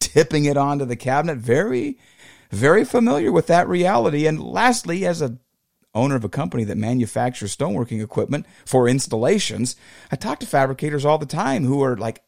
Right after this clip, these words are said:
looking for a solution for this full slab phenomenon. Like, "Ah, I gotta fix this problem." So before we get into the risks and the realities in terms of the specifics, I do want to just define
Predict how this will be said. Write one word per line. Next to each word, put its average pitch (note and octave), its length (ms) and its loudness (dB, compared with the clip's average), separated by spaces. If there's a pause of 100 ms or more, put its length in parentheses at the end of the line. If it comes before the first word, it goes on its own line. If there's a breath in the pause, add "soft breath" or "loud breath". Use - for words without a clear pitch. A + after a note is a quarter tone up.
looking G#3+ 300 -2
for B3+ 140 -2
a C4 40 0
solution B3 560 -2
for D3 120 -8
this C#3+ 160 -2
full D3+ 240 -4
slab D#3+ 380 -4
phenomenon. F3 480 -2
Like, A#2 220 -6
"Ah, E3+ 160 -4
I F3+ 60 -2
gotta F3 200 -4
fix G3+ 320 -6
this C3+ 140 -8
problem." F#3 560 -2 (760 loud breath)
So A#3 240 8
before G#3+ 260 0
we D4 120 0
get A3 140 2
into A3+ 200 4
the F3 120 2
risks F#3+ 360 0 (120)
and E3+ 120 0
the D#3+ 60 0
realities D3+ 540 4
in C3 80 -2
terms D3 200 -4
of B2 60 -8
the A#2 80 -4
specifics, C3+ 480 -6
I D#3 80 0
do F#3 220 -2
want F3+ 260 0
to D#3+ 80 -6
just C3 320 -8
define B2 960 -2